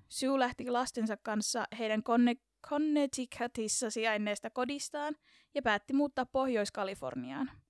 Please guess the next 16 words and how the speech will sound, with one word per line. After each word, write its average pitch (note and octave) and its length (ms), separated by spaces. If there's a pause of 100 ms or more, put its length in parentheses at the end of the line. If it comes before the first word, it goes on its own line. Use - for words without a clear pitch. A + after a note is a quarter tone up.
(600)
Syn D#4+ 340
veli A#3+ 340
Don A#3+ 280
Davis G#3+ 520
asui A3+ 340 (120)
Quincyssä, C#4 580 (420)
joten A3 240
sinne C4 260
muuttaminen A3+ 680
oli A3 180
luonteva G3+ 400
ratkaisu. - 580 (960)
He - 60
asettuivat C#4+ 600
asumaan A3 600 (100)
Claremontin A#3 840